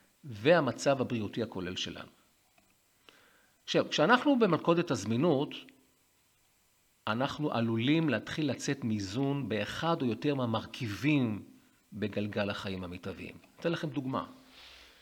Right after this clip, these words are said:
למשל, בגלל שאנחנו כל הזמן דרוכים, כל הזמן עונים על מיילים ועל וואטסאפים,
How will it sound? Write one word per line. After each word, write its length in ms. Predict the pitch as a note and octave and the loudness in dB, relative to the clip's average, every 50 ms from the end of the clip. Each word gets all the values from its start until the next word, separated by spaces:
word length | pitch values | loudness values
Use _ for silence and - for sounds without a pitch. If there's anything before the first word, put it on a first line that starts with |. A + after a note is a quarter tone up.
| - - - - - - _ _ _ | -20 -20 -20 -20 -20 -20 _ _ _
למשל, 500 | - F#3 A3+ A3+ - - G3 F3 A#2+ D#3 | -6 -2 0 2 4 6 6 6 6 4
בגלל 300 | E3+ C3+ B2 C3 D3+ E3+ | 2 0 2 4 4 4
שאנחנו 460 | E3 - E3+ D3+ D3+ C#3+ - C#3+ B2+ - | 4 4 2 2 2 2 0 -2 2 4
כל 160 | E3+ E3+ E3 | 6 6 6
הזמן 300 | - C3 C#3 C#3+ C#3 B2 | 6 4 4 2 2 2
דרוכים, 440 | B2 A#2+ A2+ - A#2+ G#2+ G#2 G#2+ G#2+ | 0 -2 -2 -2 -2 -2 -2 -4 -4
כל 200 | - - D3 D#3 | -4 -2 -2 -2
הזמן 260 | C3 B2+ C#3 C3+ C3 | -2 -2 -2 -2 -2
עונים 260 | A#2 A#2 B2 A#2+ A#2+ | 0 0 0 0 0
על 80 | A#2 A2 | 0 0
מיילים 460 | G#2 A2+ A2 G#2 G2+ G2+ G2+ G2+ G2+ G2 | 0 0 0 0 0 -2 -2 -4 -4 -4
ועל 140 | G2+ G2+ | -4 -4
וואטסאפים, 720 | G2 F#2+ G2+ G#2+ G#2+ - - G2 - - G2+ G2+ G2+ G2+ | -4 -2 -2 -4 -2 -4 -8 -8 -8 -6 -4 -4 -4 -6